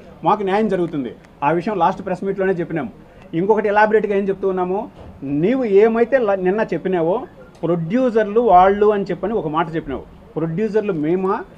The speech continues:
లేకపోతే నువ్వు సినిమా చేసినావా, మేము ఫైనాన్స్ ఇచ్చినావా, ఏ విధంగా చేసినావు అనేటటువంటిది నీ దగ్గర డాక్యుమెంట్ ఉండేటటువంటిది మీడియా హౌస్ తీసుకొని రా. ఇంకొకటి ఫిల్మ్ ఛాంబర్ అన్నావు, లేకపోతే ఫిల్మ్ ఛాంబర్కే రా. ఫిల్మ్ ఛాంబర్లో కొంతమంది ఆమె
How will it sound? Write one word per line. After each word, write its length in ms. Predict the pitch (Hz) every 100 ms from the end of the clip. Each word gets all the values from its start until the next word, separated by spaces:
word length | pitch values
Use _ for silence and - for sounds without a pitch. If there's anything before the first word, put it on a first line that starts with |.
| -
లేకపోతే 380 | 156 165 190 180
నువ్వు 200 | 180 220
సినిమా 320 | 190 185 190
చేసినావా, 400 | 170 170 165 175
మేము 280 | 165 190 185
ఫైనాన్స్ 360 | 156 175 175
ఇచ్చినావా, 380 | 156 175 160 165
ఏ 180 | 160 165
విధంగా 240 | 180 180
చేసినావు 320 | 156 151 151
అనేటటువంటిది 640 | 143 143 131 147 147 202 277 - -
నీ 100 | 156
దగ్గర 240 | 170 170 214
డాక్యుమెంట్ 480 | 151 170 196 190
ఉండేటటువంటిది 720 | 165 165 151 143 156 160 233 277 - -
మీడియా 280 | 147 220 196
హౌస్ 220 | 190 185
తీసుకొని 300 | 185 180 170
రా. 180 | 151 95 - - -
ఇంకొకటి 600 | 208 247 226 208 277 339 - -
ఫిల్మ్ 220 | 220 277 269
ఛాంబర్ 360 | 233 269 262
అన్నావు, 260 | 226 202 110
లేకపోతే 320 | 156 196 247
ఫిల్మ్ 240 | 196 285 254
ఛాంబర్కే 380 | 254 285 277 254
రా. 240 | 220 156 - - - - -
ఫిల్మ్ 220 | 247 254
ఛాంబర్లో 380 | 220 247 247 247
కొంతమంది 680 | 233 220 220 226 233 220 262 - - - -
ఆమె 320 | 135 226